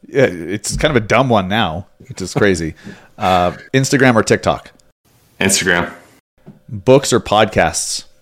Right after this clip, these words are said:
Speaker 2: Books.
Speaker 1: Books or audiobooks?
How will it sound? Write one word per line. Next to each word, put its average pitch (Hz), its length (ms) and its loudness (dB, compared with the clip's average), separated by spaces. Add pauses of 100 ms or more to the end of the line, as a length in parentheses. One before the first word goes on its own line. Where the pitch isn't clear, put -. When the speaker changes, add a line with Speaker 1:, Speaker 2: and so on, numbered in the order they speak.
(320)
Speaker 2:
Books. - 480 0 (1120)
Speaker 1:
Books 120 540 2
or 110 420 4
audiobooks? 95 840 -2